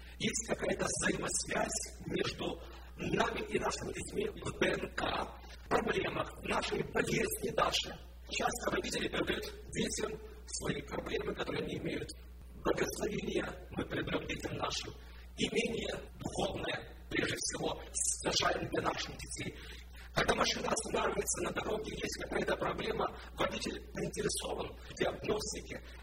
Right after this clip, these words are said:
А что случилось? И тогда он приводит его в порядок, когда он уже знает причину. Часто в нашей жизни могут быть причины, которые мы не знаем. Не потому, что мы не знаем, а потому, что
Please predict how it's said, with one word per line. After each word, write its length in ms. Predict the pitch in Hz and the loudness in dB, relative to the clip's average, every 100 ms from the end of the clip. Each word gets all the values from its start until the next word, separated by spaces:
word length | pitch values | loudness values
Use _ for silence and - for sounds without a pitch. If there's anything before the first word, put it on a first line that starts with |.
| - | -8
А 100 | - | 0
что 320 | - - - - - | 2 2 0 -2 -2
случилось? 640 | - - - - - - - - - - | -2 -2 0 0 0 -4 -8 -12 -8 -4
И 80 | |
тогда 500 | - - - 233 - - | 2 2 2 -2 -2 -2
он 240 | - 151 - | -2 -4 -4
приводит 360 | - - - - | -4 -2 -4 -6
его 360 | - - - - | -4 -4 -4 -6
в 160 | - | -2
порядок, 380 | - - - - | 0 2 0 -2
когда 200 | - - | -2 0
он 140 | - | 0
уже 140 | - - - | 0 0 0
знает 300 | - - - | 0 0 -4
причину. 480 | - - - 147 - - - - - - - | -2 0 0 -2 -6 -14 -16 -16 -16 -16 -4
Часто 560 | - - - - - - - - - - | 0 2 2 2 2 -2 -10 -12 -10 -4
в 100 | - | 0
нашей 340 | 262 - - - | 2 4 2 0
жизни 480 | - - - - | 2 2 0 0
могут 320 | - - - - | 0 0 -2 -2
быть 300 | - - - - | -4 -2 -4 -4
причины, 400 | - - - 480 | -4 -4 -2 -2
которые 320 | 539 480 - | 0 0 0
мы 100 | - | 0
не 140 | - - - | 0 -4 0
знаем. 400 | - - - - - - - - - | 4 4 2 -4 -10 -12 -12 -10 -4
Не 140 | - | -4
потому, 340 | - 190 247 233 | 2 6 6 6
что 180 | - - | 2 2
мы 140 | - | 2
не 120 | - - | 0 2
знаем, 320 | - - - - | 4 4 4 0
а 40 | |
потому, 280 | - - - | 0 0 2
что 340 | - 214 - | 2 2 -2